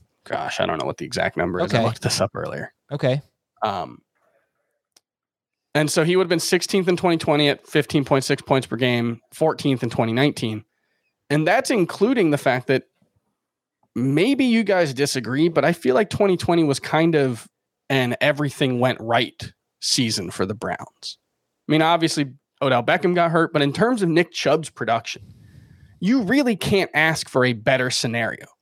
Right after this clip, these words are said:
Speaker 1: than what he was facing in twenty twenty. They really didn't have many offensive line injuries.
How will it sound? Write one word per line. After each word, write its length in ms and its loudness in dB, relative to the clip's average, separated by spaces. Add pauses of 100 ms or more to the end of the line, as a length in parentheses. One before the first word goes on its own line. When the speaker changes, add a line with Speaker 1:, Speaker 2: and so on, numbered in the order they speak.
(320)
Speaker 1:
than 260 2
what 200 2
he 180 -4
was 180 0
facing 460 -2
in 80 -8
twenty 260 -2
twenty. 300 -8 (460)
They 120 0
really 340 2
didn't 300 0
have 220 2
many 220 2
offensive 500 0
line 300 2
injuries. 560 2